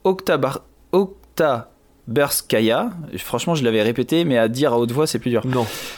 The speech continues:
Speaker 2: ça se dit pas,
Speaker 1: Euh,
Speaker 2: ça.
Speaker 1: vient au monde sous le nom de Maria Vassilievna, euh, Garagoulia, et est née à Kiat, dans une famille paysanne de la caste la plus riche, dans la péninsule de Crimée au sud de l'Ukraine. Donc elle fait partie d'une fa-,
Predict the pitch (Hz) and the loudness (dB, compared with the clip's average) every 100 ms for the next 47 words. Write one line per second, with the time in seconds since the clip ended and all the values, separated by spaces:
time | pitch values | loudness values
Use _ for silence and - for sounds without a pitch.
0 | - - 147 139 135 131 131 127 127 208 | -10 0 4 6 6 6 6 6 4 2
1 | 220 226 254 160 147 196 160 120 156 156 | 4 2 2 0 2 2 2 2 2 2
2 | 151 160 175 110 131 151 - 175 160 151 | 4 4 4 2 2 0 0 0 2 2
3 | 120 90 90 - - - 98 90 87 95 | 2 0 -2 -14 -14 -4 0 0 0 -2
4 | 127 131 135 156 110 117 104 104 117 98 | 0 0 0 0 -2 -2 0 2 2 2
5 | 117 110 120 165 - 123 - 151 107 - | 2 2 2 0 -2 -6 -4 -2 -2 -2
6 | - - 110 151 156 - 120 107 98 165 | -10 -8 -4 0 0 0 0 0 -2 0
7 | 165 147 139 107 98 175 - 113 92 - | 2 2 2 2 0 -2 -2 -2 -2 0
8 | 170 151 185 - 196 - - - - _ | 0 2 0 0 -2 -6 -20 -20 -20 _
9 | - 127 120 107 180 170 151 175 135 - | -8 -2 0 0 0 0 0 0 0 0
10 | 151 185 151 - 180 165 143 - 98 - | 0 0 0 -2 0 0 0 -2 -4 -6
11 | _ _ 107 113 98 123 98 - 117 95 | _ _ -8 -4 -2 -2 -4 -4 -6 -4
12 | - | -4